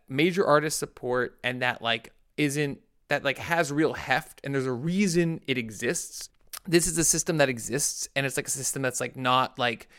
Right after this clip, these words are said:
this is just something that we came up with randomly when we were, like, absolutely panicked in two thousand and seven and we thought the sky was falling. And so it does seem that they're starting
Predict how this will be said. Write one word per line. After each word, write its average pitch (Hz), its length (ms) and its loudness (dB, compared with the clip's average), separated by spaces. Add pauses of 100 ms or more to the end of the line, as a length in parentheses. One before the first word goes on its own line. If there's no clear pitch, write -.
(260)
this 165 200 4
is 160 80 -6
just 160 160 0
something 143 240 -2
that 117 100 -2
we 127 140 -4
came 127 320 -4
up 123 160 -2
with 120 160 -2
randomly 135 800 0
when 135 200 2
we 127 120 -2
were, 131 80 0
like, 127 260 -4
absolutely 135 800 2
panicked 120 560 -6
in 123 100 -6
two 131 140 -6
thousand 117 360 0
and 117 100 -10
seven 123 380 -2
and 139 60 -6
we 127 60 -6
thought 117 200 -6
the 117 60 -12
sky - 300 -4
was - 140 -10
falling. - 380 -10 (500)
And 170 120 2
so 170 540 4
it 151 160 -4
does 156 260 4
seem 160 220 -2
that 131 140 -2
they're 123 180 -2 (120)
starting 156 960 2